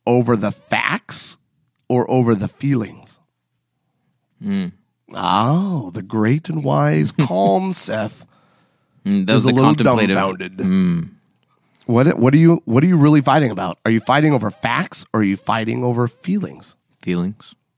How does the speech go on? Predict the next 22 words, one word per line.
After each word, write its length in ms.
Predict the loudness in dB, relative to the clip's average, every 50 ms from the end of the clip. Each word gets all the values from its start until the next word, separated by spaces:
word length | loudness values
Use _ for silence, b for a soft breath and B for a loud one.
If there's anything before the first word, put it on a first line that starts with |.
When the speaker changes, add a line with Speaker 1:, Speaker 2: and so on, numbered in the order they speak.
| _ _ _ _ -16
Speaker 1:
Oh, 680 | -12 -10 -8 -8 -8 -6 -6 -6 -6 -6 -6 -6 -6 -6
he 1000 | -8 -8 -8 -6 -6 -6 -6 -6 -6 -6 -6 -8 -8 -8 -8 -8 -6 -8 -8 -10 _ _ _ _ _ _ _ _ _ _ _ _ _ _ _ _ _ _ _ _
gets 180 | -16 -14 -12 -12
it 120 | -12 -12
right. 260 | -12 -14 -18 -18 -18 _ _ -18 -10 -10 -10 -10
Speaker 2:
<laughs> 300 | -8 -12 -14 _ _ -14
Thank 180 | -14 -14 -14 -16
you. 80 | -20 -20 _ B B B B B
Speaker 1:
Well 160 | -6 -4 -4 -4
done. 200 | -6 -8 -10 -12 -18 B B B B B B B B B B B B B B B B B B B _ -8
But 320 | -2 0 0 0 0 -4 _ -8
what 180 | -2 0 4
do 120 | 4 4 4
most 200 | 4 2 0 0
couples 320 | 0 -2 0 0 -2 -6
spend 300 | -4 -2 -2 -2 0 0
time 340 | 0 2 2 2 2 0 -4
debating? 640 | -8 -6 -2 -2 0 2 2 0 0 0 -4 -6 -14 _ _ _ _ _ _ _ _ _ _ _ _ _ _ _ _ _ _ _ _ _ _ _ _ _ _ _ _ _ _
Speaker 2:
The 60 | -8 -4
facts. 440 | -2 -2 -2 -4 -4 -8 -18 -16
Speaker 1:
The 140 | -12 -12 -12
facts. 720 | -10 -8 -4 -4 -4 -4 -4 -8 -14 -16 -18 -18 -18 -18